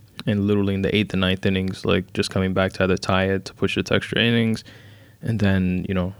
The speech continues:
our, our, our bullpen wasn't enough for,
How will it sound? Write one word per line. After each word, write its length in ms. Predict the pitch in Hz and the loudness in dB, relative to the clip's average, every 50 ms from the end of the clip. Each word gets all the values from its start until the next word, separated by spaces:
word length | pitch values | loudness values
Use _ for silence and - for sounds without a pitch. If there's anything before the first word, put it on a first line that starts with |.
| - - | -2 0
our, 180 | 92 90 87 - | 2 2 4 2
our, 320 | - 90 90 87 85 - - | 2 2 2 2 2 0 -2
our 220 | - 92 90 90 | 0 2 2 2
bullpen 640 | 87 - 95 92 - - 82 85 87 87 85 - - - - - - - - - - - - - - - | 2 2 0 0 0 -4 -4 -4 -4 -4 -4 -6 -8 -10 -14 -16 -16 -18 -20 -20 -20 -20 -20 -20 -8 -2
wasn't 300 | - 104 95 92 92 90 | 0 2 2 2 2 2
enough 200 | 90 92 92 92 | 2 2 0 0
for, 640 | - - - 90 85 82 80 80 76 - - - | -2 -2 0 2 2 2 2 0 -2 -4 -6 -8